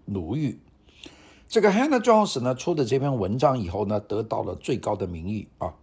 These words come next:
一年以后，二零二零年，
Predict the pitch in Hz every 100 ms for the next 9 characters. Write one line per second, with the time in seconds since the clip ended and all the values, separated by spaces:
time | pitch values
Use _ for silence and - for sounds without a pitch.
0 | _ - 147 139 104 104 - 104 - -
1 | - - 156 151 123 107 120 131 110 101
2 | 95 87